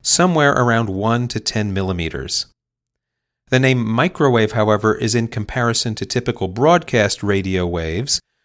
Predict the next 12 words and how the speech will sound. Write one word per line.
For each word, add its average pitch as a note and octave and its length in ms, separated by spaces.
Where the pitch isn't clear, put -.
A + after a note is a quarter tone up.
which B2 200
can C3 180
be A#2+ 120
tens D3+ 520
or A#2+ 120
hundreds B2+ 440
of G#2+ 120
meters G2+ 400
long. E2+ 420
Microwaves A2 600
are F#2+ 60
tiny G2+ 540